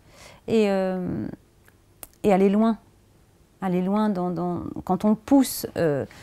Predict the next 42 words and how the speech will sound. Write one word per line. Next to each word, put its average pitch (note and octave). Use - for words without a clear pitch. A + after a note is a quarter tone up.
quand F#3+
on G3
pousse A#3
l'extrême A3+
en F#3+
faisant G3+
une G3+
miniature, G#3+
on F3+
est F3+
obligé F3+
de F3
la F#3
photographier G3
de -
tellement A3
près A#3+
pour F#3+
montrer F#3
que -
c'est F#3+
de E3
la E3+
plume. A3+
Enfin, F3+
moi, F#3+
ça F3+
me F3+
dérange G3
un E3
peu G#3
à F#3+
ce -
moment-là, G3
mais, A3+
<laughs> -
mais G#3+
en G3+
même G3+
temps, B3
c'est, -
c'est, G3+